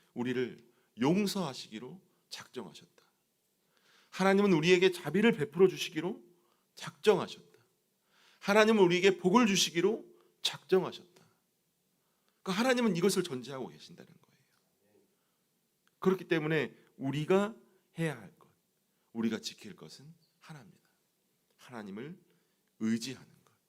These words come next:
그래서 팔 절 이하의 말씀들은요, 이제 다윗의 와-, 다윗 왕에서 시작해서 이스라엘 백성들에게, 수많은 그리스도인들에게, 오늘을 사는 우리들에게까지, 어, 동일하게 역사할 말씀입니다.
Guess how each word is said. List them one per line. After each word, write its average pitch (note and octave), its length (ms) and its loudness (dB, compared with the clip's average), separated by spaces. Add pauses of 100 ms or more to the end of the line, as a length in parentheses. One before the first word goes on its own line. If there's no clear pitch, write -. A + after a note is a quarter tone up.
(2250)
그래서 D#3+ 180 -2
팔 G3 200 -2
절 G3 200 4
이하의 C#3+ 280 2
말씀들은요, G2+ 840 -4 (340)
이제 B2+ 140 -6
다윗의 C#3+ 460 -2
와-, A#2 220 0
다윗 C3+ 280 -6
왕에서 A#2 320 -2
시작해서 A#2 720 -12 (200)
이스라엘 C#3 380 -2
백성들에게, G#2+ 760 -10 (220)
수많은 E3 480 0
그리스도인들에게, G2+ 840 -8 (300)
오늘을 D#3 380 0
사는 E3 300 -6
우리들에게까지, D3 1080 -6 (480)
어, - 420 -20
동일하게 B2 640 -2
역사할 F2+ 500 -18
말씀입니다. C#2+ 720 -20